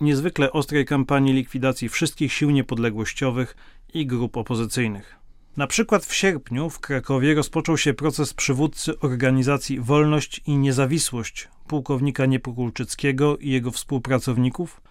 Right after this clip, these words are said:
oraz zastępcy sekretarza P S L Stanisława Mierzwy. Spójność sił podziemia została rozbita. Polityczna opozycja miała świadomość,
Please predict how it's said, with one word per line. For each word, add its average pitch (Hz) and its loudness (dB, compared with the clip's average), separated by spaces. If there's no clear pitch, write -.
oraz 156 0
zastępcy 151 0
sekretarza 127 -2
P 120 -2
S - -2
L 147 0
Stanisława 127 -2
Mierzwy. 110 0
Spójność 151 0
sił 160 2
podziemia 139 2
została 123 -2
rozbita. 107 -6
Polityczna 151 -2
opozycja 143 0
miała 160 2
świadomość, 123 -2